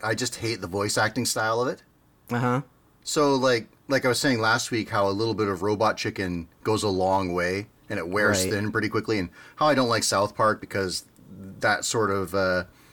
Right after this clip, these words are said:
Speaker 1: uh, uh, what's the word I'm looking for? The, the sort of, uh, spirit that, of, of, of the voices on that show is, is something I find pretty grating.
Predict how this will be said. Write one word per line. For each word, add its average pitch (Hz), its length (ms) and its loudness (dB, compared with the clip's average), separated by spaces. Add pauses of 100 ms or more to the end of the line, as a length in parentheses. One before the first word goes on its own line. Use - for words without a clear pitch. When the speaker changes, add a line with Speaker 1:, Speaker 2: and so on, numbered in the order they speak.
(220)
Speaker 1:
uh, 104 460 4 (1500)
uh, 73 720 -6
what's 160 320 -2
the 123 60 -2
word 110 100 0
I'm 90 60 0
looking 95 140 -6
for? 87 200 -4 (180)
The, 131 280 -4 (380)
the 139 80 -4
sort 180 220 0
of, 139 220 0
uh, 127 280 2
spirit 123 480 0
that, 120 200 -2
of, 110 160 0
of, 120 220 -2
of 110 160 -2
the 113 80 0
voices 101 460 0
on 92 100 -2
that 85 160 -4
show 95 260 0
is, 85 180 -2
is - 400 -4
something 104 300 0
I 98 80 0
find 95 300 -2
pretty 92 180 -4
grating. 92 480 -4